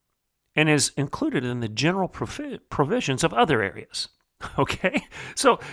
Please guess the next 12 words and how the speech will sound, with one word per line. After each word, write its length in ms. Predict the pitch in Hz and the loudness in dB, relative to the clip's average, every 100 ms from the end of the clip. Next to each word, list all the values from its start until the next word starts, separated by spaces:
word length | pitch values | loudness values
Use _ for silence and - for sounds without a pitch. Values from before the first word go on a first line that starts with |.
| - - _ 202 | -16 -20 _ -18
the 400 | 214 208 175 180 | -12 2 6 6
dictionary 480 | 226 285 269 202 | 6 4 4 6
itself 340 | 160 - 233 208 | 4 4 4 4
is 140 | 160 | 2
saying, 340 | - 156 151 143 - - - | 2 2 0 -6 -18 -20 0
look, 380 | 240 220 - - - - - - | 6 6 4 -4 -18 -20 -20 -6
this 320 | 139 220 - | 4 6 6
is, 280 | 170 135 - _ _ _ _ _ _ _ _ _ _ _ _ _ _ _ _ - _ _ - 147 156 135 | 2 0 -4 _ _ _ _ _ _ _ _ _ _ _ _ _ _ _ _ -20 _ _ -20 -12 -10 -8
this 220 | 170 185 - | 2 4 4
stuff, 680 | - 214 127 - - - _ _ _ _ _ _ _ _ _ _ _ _ _ - | 6 8 8 4 -12 -18 _ _ _ _ _ _ _ _ _ _ _ _ _ -4
uh, 60 | 151 | -4
uh, 60 | - | -4